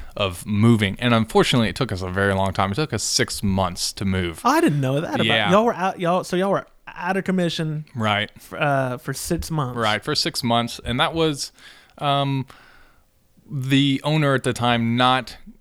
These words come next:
Speaker 1: having all his ducks in a line,
Speaker 2: Yeah.
Speaker 1: uh, and, and permitting and moving and finding the space and renovating
Speaker 2: Which
Speaker 1: and
Speaker 2: part, I mean, maybe this isn't due to that, but being an absentee owner, you might not always have your ducks in a row if you're not
Speaker 1: Right.
Speaker 2: involved in the day-to-day, right?
Speaker 1: Right, exactly.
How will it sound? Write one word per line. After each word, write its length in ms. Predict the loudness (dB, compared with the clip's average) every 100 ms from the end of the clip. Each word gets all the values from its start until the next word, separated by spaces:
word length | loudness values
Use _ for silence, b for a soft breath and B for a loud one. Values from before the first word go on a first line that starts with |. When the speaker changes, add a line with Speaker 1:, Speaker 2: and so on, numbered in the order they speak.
| _ -6
Speaker 1:
having 340 | -4 -4 -2
all 140 | -4
his 100 | -6 -12 -18 -18 -6
ducks 360 | -4 -4 -8 -8
in 140 | -8 -6
a 100 | -2
line, 480 | -2 0 -2 -6 -8
Speaker 2:
Yeah. 140 | -6 -4
Speaker 1:
uh, 220 | -6 -8 -8
and, 240 | -4 -4 -6 -10
and 360 | -6 -6 -10 -20 _ -20 -2
permitting 720 | 0 2 2 0 -2 -2 0 0
and 160 | -2 0
moving 640 | 0 0 0 0 0 -2
and 120 | -6
finding 340 | -4 -4 -4 -6
the 100 | -6
space 520 | -6 0 2 2 -2
and 220 | -6 -2
renovating 840 | 0 0 2 4 4 2 2 2
Speaker 2:
Which 160 | 2 2
Speaker 1:
and 220 | -4 -4
Speaker 2:
part, 340 | 2 4 4 0
I 80 | 0
mean, 380 | 2 0 0 0
maybe 180 | 2 2
this 180 | 0 0
isn't 260 | -2 -2
due 160 | -2 0
to 60 | 0
that, 200 | -2 -2
but 380 | -2 -4 -4
being 280 | 0 4 4
an 100 | 2
absentee 480 | 2 0 -4 -2 -2
owner, 480 | 2 2 2 -2 -6 b b
you 80 | -2
might 160 | 0 2
not 140 | 6
always 220 | 6 6 4
have 160 | 0
your 80 | -2
ducks 280 | -2 -2 -2
in 60 |
a 60 | 0
row 160 | 0 0
if 100 | 2
you're 80 |
not 160 | 2 4
Speaker 1:
Right. 80 | 2
Speaker 2:
involved 300 | 2 0 0
in 80 | -4
the 80 |
day-to-day, 400 | -2 2 2 0
right? 180 | -6 -4
Speaker 1:
Right, 340 | 0 0 0 -4
exactly. 520 | -2 0 0 -4